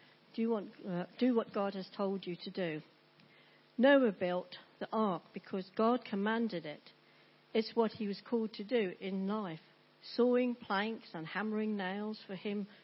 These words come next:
was an act of obedience. And when everything was said and done, it was lo-, the longest act of obedience ne-, recorded. In Scripture, from start to finish, Noah's one act of obedience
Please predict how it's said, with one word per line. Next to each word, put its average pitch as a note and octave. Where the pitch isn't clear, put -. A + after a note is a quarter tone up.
was G3
an F#3+
act -
of G#3+
obedience. G3+
And F#3
when C#4
everything C4+
was A3+
said F#3
and A3+
done, F3+
it A3
was A3+
lo-, A3+
the G#3+
longest A#3
act -
of F#3+
obedience G3+
ne-, G#3
recorded. G3
In C#4
Scripture, -
from A3
start C#4
to -
finish, G#3
Noah's A#3+
one A#3+
act -
of F#3+
obedience F3+